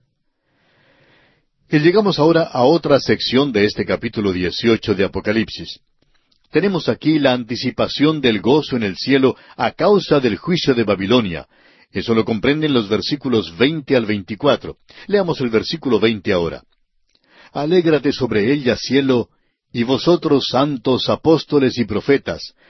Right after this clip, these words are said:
porque Dios os ha hecho justicia en ella." Usted puede apreciar, amigo oyente, que el punto de vista del cielo es completamente diferente.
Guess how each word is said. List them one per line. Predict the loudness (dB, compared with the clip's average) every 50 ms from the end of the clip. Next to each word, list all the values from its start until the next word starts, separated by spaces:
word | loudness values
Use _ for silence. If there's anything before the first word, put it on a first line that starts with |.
| _ -20 -20 _
porque | 0 0 0 2 2 2 2 2
Dios | 2 2 4 4 4 4 2 0
os | -4 -4 -2
ha | 0 2
hecho | 2 2 2 0 0 -2
justicia | 0 -2 -4 -4 -4 -4 -2 -2 -2 0 0 0 0
en | 0 0 -2
ella." | -4 -4 -6 -10 -12 -14 _ _ _ _ _ _ _ _ _ _ _ _ _ _ _ _ _ _
Usted | _ -12 -6 -4 -4 -4
puede | -2 -2 0 0 0
apreciar, | 0 0 -4 -4 -2 0 -2
amigo | 0 0 -2 -4 -4
oyente, | -4 -4 -4 -2 -2 -2 -2 -4 -6 _ _ _ _
que | 0 0
el | 2 2
punto | 2 2 0 0 2 2 2 2
de | 2 2
vista | 0 -2 -2 0 0 0
del | 0 0 -2
cielo | -2 -2 0 0 2
es | 0 0 2
completamente | 2 2 2 2 2 2 2 2 2 0 0 0 2 2 0
diferente. | 0 2 0 0 0 0 0 -2 -6 -10 -14 -14